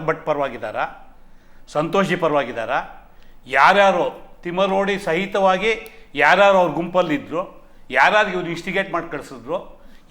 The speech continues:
ಎರಡ್ ಸಾವಿರದ ಇಪ್ಪತ್ತ್ಮೂರರಲ್ಲಿ ನಳಿನ್ ಕುಮಾರ್ ಕಟೀಲು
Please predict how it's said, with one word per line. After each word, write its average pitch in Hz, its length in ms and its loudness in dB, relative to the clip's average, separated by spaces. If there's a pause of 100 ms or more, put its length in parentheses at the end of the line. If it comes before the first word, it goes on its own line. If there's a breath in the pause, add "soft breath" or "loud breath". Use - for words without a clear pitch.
ಎರಡ್ 190 180 2
ಸಾವಿರದ 202 300 0
ಇಪ್ಪತ್ತ್ಮೂರರಲ್ಲಿ 190 1120 -6
ನಳಿನ್ 180 420 -6
ಕುಮಾರ್ 185 380 -2 (100)
ಕಟೀಲು 165 420 -4